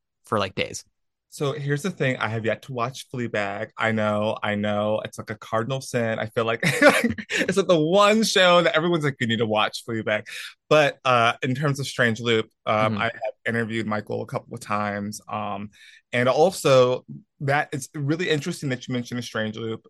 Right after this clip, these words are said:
Speaker 2: because a Strange Loop is very much a show or a product that has been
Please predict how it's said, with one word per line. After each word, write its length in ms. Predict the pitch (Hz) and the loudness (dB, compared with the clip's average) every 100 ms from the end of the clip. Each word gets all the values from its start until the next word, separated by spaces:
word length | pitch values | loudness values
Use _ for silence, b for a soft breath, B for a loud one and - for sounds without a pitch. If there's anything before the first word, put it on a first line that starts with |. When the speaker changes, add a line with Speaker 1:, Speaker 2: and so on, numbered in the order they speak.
| - | -6
Speaker 2:
because 640 | 123 120 131 117 107 107 - b b b _ _ | -4 -2 0 0 0 -4 -14 b b b _ _
a 80 | 131 | -2
Strange 440 | - 139 143 143 | -2 0 0 0
Loop 240 | 131 131 - | -2 -4 -4
is 220 | 113 107 | -8 -8
very 440 | 110 104 123 170 143 | -10 0 2 4 4
much 540 | 110 101 101 - - b b b - | 2 0 -2 -6 -10 b b b -4
a 100 | 113 | -4
show 440 | 117 131 120 110 | 0 0 2 2
or 160 | 107 110 | 0 -2
a 40 | |
product 420 | 110 127 120 117 117 | -2 0 0 0 -4
that 180 | - - | -8 -4
has 260 | 117 117 | -4 -4
been 460 | - 117 107 107 | -2 -2 -2 -6